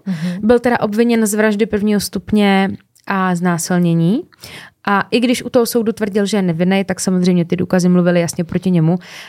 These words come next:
Speaker 2: A na začátku roku devatenáct set sedmdesát sedm byl odsouzen za vraždu a zná-,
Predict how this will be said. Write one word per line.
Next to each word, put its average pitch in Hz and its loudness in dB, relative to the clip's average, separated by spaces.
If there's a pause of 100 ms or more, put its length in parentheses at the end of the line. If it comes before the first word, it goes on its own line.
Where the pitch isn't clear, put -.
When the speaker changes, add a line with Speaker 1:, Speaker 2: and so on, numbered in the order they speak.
(140)
Speaker 2:
A 185 0
na 190 0
začátku 202 -2
roku 202 -4
devatenáct 196 0
set - -14
sedmdesát 196 0
sedm 170 0
byl 175 0 (100)
odsouzen 190 -2
za 180 0
vraždu 202 -4
a 208 -4
zná-, 185 -2